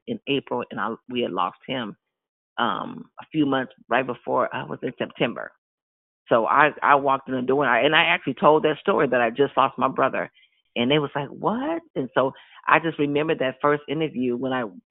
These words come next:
went to the state of California. And, um, yeah, last week, done.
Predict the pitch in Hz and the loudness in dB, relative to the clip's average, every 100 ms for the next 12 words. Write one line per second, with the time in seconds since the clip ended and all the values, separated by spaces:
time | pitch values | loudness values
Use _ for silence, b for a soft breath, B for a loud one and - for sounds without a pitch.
0 | - 139 - - - - 113 - - 117 | -4 -4 -4 -10 -10 -6 -6 -6 -10 -12
1 | - - - - _ _ _ _ _ _ | -12 -14 -14 -16 _ _ _ _ _ _
2 | 117 120 104 - 113 98 - - 202 - | -4 -2 -4 -2 -2 -2 -6 -4 -2 -2
3 | 151 - 127 135 - 165 135 - - 139 | -6 -4 0 0 -2 -6 -6 -10 -6 0
4 | 127 107 | 0 -2